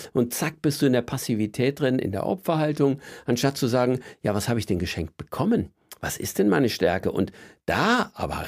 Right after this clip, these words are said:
richtig ran. Das vierte ist, kümmere dich um andere. Sei fair, sei freundlich, ähm, schenke Zeit, geben, gibt. Das ist ein Bumerang, den wirfst du weg. Das kostet Zeit, kostet Energie und der kommt energiegeladener zurück zu dir.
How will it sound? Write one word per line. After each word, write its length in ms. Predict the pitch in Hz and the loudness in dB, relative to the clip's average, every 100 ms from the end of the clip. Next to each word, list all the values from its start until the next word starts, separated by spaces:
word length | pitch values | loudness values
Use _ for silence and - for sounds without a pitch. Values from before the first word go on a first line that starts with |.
| - | -2
richtig 420 | 139 - 151 - | -2 0 -2 -2
ran. 260 | 131 147 85 _ _ - - - | -4 -6 -8 _ _ -20 -20 0
Das 140 | 131 | 0
vierte 300 | - 180 202 | 2 2 4
ist, 420 | 220 214 226 - - | 6 6 4 -2 2
kümmere 220 | 214 214 | 4 6
dich 120 | 185 | 4
um 80 | 175 | 2
andere. 380 | 180 220 151 92 | 2 4 4 4
Sei 200 | 113 123 | 2 0
fair, 360 | - 190 196 | 0 2 2
sei 180 | 160 156 | 2 0
freundlich, 720 | - 147 175 170 165 160 - - - - - | 0 0 2 2 2 0 -2 -16 -20 -20 -8
ähm, 540 | - 123 127 131 127 - | 0 4 6 6 4 0
schenke 420 | - - 156 156 147 | -2 2 4 4 0
Zeit, 580 | - 147 185 208 - - - _ | 0 0 2 0 -4 -18 -20 _
geben, 640 | - 139 165 160 156 151 - _ _ | 2 6 6 6 6 2 -4 _ _
gibt. 500 | 92 85 - - - _ _ - - | -2 -2 -4 -18 -20 _ _ -20 -2
Das 160 | 127 | 0
ist 60 | 185 | 2
ein 80 | 170 | 4
Bumerang, 420 | 160 202 175 175 | 6 4 4 4
den 100 | 117 | 4
wirfst 240 | 127 - | 2 0
du 140 | 123 127 | 0 2
weg. 400 | 175 - - - _ - - _ | 0 0 -10 -18 _ -20 -20 _
Das 180 | - - | -6 -2
kostet 240 | 107 - | -2 0
Zeit, 260 | 185 196 202 | 0 0 0
kostet 260 | 127 - | -2 2
Energie 420 | 113 104 104 165 | 2 2 2 2
und 100 | 165 | 2
der 80 | 104 | 0
kommt 260 | - 71 - | -4 -6 -6
energiegeladener 1080 | - 82 95 131 - 120 98 101 95 90 - | -6 -6 -4 -4 2 2 2 0 -2 -4 -6
zurück 440 | - 90 135 147 | -10 -4 -4 -4
zu 160 | - 143 | -2 0
dir. 300 | 147 151 | 4 4